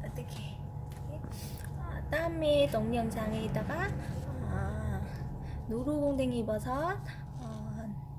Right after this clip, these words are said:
황금 맛송이 버섯, 아, 버섯들, 버섯들이,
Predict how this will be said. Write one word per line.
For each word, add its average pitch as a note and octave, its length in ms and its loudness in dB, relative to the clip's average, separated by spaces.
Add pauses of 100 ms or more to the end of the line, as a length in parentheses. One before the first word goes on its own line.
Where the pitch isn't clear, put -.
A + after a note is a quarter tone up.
황금 F4 340 -2
맛송이 A3+ 460 0
버섯, G#3+ 240 -2
아, - 840 -4 (1500)
버섯들, E4+ 1000 2
버섯들이, C#4+ 840 2